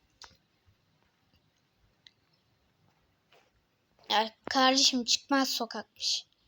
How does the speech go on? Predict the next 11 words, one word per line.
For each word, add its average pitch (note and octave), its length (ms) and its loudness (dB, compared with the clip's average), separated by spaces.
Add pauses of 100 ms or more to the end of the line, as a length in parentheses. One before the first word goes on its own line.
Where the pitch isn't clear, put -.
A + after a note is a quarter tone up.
(720)
E - 20 -4
biz C4+ 160 0
nereden C#4+ 400 2
gideceğiz? D4 560 -2
Şuradan A#3+ 440 -4
gideceğiz. - 560 -8 (1400)
Çıkabox, B3 920 0 (260)
iPhone A#3+ 360 -4
on A#3+ 180 -4
beş A#3 280 -2
çıkabox. - 880 0